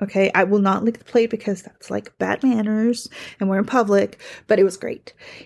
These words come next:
Uh, my boo, on the other hand, he had the chilled jumbo shrimp.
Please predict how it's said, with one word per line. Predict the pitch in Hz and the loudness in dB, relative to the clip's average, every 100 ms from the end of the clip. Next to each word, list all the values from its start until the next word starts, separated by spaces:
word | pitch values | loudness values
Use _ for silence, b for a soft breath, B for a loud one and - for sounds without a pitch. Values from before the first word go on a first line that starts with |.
| B | B
Uh, | 233 233 220 | 2 4 4
my | 214 | 2
boo, | 208 269 370 330 311 311 | 2 2 4 4 0 -2
on | 254 | 0
the | 226 | 2
other | 214 214 | 0 0
hand, | - 202 196 | 0 2 2
he | 196 233 | 2 0
had | - - 208 214 214 220 247 254 B B | 0 -2 2 2 4 4 2 0 B B
the | - 240 | -6 -6
chilled | - - 208 196 196 196 202 220 _ _ _ _ 208 | -6 -6 0 4 4 4 4 0 _ _ _ _ -8
jumbo | 175 202 196 190 175 | 0 0 2 2 0
shrimp. | 185 - 170 151 - | -2 -6 -6 -6 -10